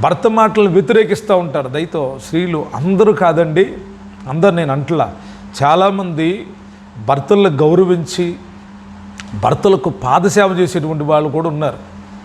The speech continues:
కొంతమంది భర్తల్ని గౌరవించట్లేదు. పౌలు గారు అన్నాడు కదా, "క్రీస్తు సంఘమునకు శిరసయుండులాగన స్త్రీకి పురుషుడు శిరసయ్యున్నాడు" అన్నాడు.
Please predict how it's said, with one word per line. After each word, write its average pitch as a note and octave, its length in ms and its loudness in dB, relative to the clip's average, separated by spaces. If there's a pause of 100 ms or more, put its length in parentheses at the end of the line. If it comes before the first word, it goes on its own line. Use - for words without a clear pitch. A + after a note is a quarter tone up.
(840)
కొంతమంది G3+ 840 2 (1200)
భర్తల్ని A#3+ 460 2
గౌరవించట్లేదు. G3 840 2 (260)
పౌలు D3+ 220 4
గారు F#3 160 6
అన్నాడు E3+ 260 0
కదా, E3+ 380 0 (1120)
"క్రీస్తు A3 360 2
సంఘమునకు F3+ 640 0
శిరసయుండులాగన C#3+ 1040 0 (1160)
స్త్రీకి G3 500 2
పురుషుడు G3 520 2
శిరసయ్యున్నాడు" F3 840 2
అన్నాడు. B2 520 -6